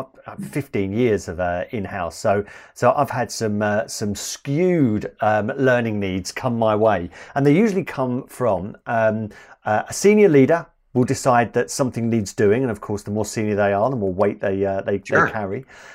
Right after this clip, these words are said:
Speaker 1: Uh, there's minimal observation, so someone in H R will, will have received a couple of emails that were, were poorly written, or, uh, or perhaps, uh, you know, a, um, uh, an influential leader has received those couple of emails, and all of a sudden,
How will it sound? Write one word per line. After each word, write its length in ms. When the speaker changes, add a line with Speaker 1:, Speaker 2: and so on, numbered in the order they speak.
Speaker 1:
Uh, 160
there's 240
minimal 400
observation, 720
so 220
someone 320
in 100
H 240
R 260
will, 260
will 180
have 160
received 420
a 60
couple 340
of 120
emails 520
that 140
were, 240
were 100
poorly 420
written, 360
or, 320
uh, 200
or 120
perhaps, 420
uh, 240
you 100
know, 80
a, 460
um, 300
uh, 240
an 100
influential 720
leader 520
has 240
received 320
those 160
couple 220
of 60
emails, 320
and 60
all 100
of 80
a 40
sudden, 420